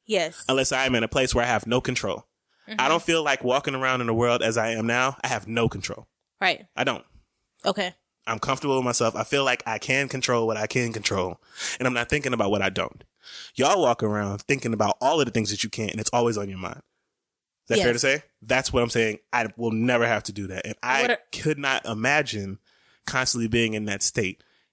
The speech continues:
Speaker 2: Thinking about it right now as a man is giving me anxiety.
Speaker 1: So what are some things that I won't have to go experience?
Speaker 2: <sighs>
Speaker 1: Or that I, I don't?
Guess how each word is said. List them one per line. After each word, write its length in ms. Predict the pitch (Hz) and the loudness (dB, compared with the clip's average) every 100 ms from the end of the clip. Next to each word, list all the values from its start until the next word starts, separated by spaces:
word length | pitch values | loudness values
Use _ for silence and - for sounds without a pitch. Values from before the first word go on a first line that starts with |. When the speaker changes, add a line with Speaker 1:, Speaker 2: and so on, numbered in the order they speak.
| _ _ - | _ _ -2
Speaker 2:
Thinking 280 | 180 175 143 | 0 2 0
about 200 | 131 120 | 2 2
it 60 | |
right 200 | 113 120 | 4 2
now 160 | 120 110 | 2 0
as 180 | - 120 | 0 0
a 80 | 107 | 0
man 380 | 104 135 151 139 | 2 2 2 -2
is 140 | 117 113 | -4 0
giving 240 | 123 107 | 0 0
me 100 | 101 | -4
anxiety. 440 | 95 90 - - - _ | -4 -4 -6 -10 -16 _
Speaker 1:
So 380 | - 247 233 220 | -2 2 2 2
what 520 | 208 214 240 262 226 - - | 0 2 2 4 0 -8 -4
are 160 | 214 208 | -2 0
some 200 | 233 214 | -2 -4
things 280 | 214 202 196 | -4 -4 -4
that 160 | 180 - | -4 0
I 160 | 220 | 0
won't 160 | 233 190 | 2 -2
have 120 | 175 | -2
to 60 | 185 | 0
go 60 | 180 | 0
experience? 640 | 170 175 165 120 - - _ _ _ _ _ - - _ _ _ _ | 0 -4 -6 -8 -12 -16 _ _ _ _ _ -20 -20 _ _ _ _
Speaker 2:
<sighs> 80 | 156 123 95 - - - - - | -4 -4 -4 -12 -16 -20 -18 -2
Speaker 1:
Or 120 | 196 | 0
that 300 | 190 180 - 170 | 2 0 -2 -6
I, 60 | |
I 40 | 170 | -4
don't? 300 | 165 151 | -4 -8